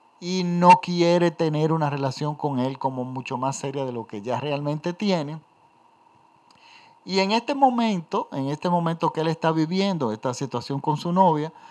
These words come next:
ocurren dos cosas. A él se le muda en el edificio un vecino, que es un escritor, es un hombre de edad, digo, mayor que él, eh, y se hacen amigos. Y esta,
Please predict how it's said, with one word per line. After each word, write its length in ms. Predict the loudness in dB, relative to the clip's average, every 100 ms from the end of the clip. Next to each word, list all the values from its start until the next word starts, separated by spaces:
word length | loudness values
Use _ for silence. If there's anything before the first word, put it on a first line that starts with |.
| -20 -2
ocurren 440 | 0 4 6 6
dos 160 | 4 0
cosas. 500 | 2 0 0 -4 -16 _ _ _ -20 _ _
A 200 | 8 10
él 240 | 8 4
se 260 | 0 0 0
le 160 | 2
muda 440 | 2 4 4 2 2
en 80 | 0
el 100 | 0
edificio 760 | 0 -2 -4 -4 -4 -2 -2
un 200 | -2 -2
vecino, 640 | 0 0 0 -2 -2 -2 -4 -8
que 200 | -4 -2
es 140 | 0 -2
un 120 | -4
escritor, 640 | -4 -6 -8 0 2 4
es 80 | 0
un 140 | -2 -2
hombre 340 | -4 -2 -2
de 100 | -2
edad, 400 | 0 2 2 -4 _ _
digo, 300 | -12 -4 0
mayor 400 | 0 0 -2 -6
que 300 | -6 -2 0
él, 180 | 0 -4 -12 -20 -20 -20 -20 _
eh, 420 | -4 -2 -2 -6 -10 _ _ _ _ _ _ -6
y 460 | 0 2 2 -2 -10
se 260 | -10 0 6
hacen 300 | 6 4 0
amigos. 680 | 0 -2 -6 -10 -14 -18 -20 _ _ _ -20 -20 -20 _
Y 120 | 0
esta, 240 | 2 8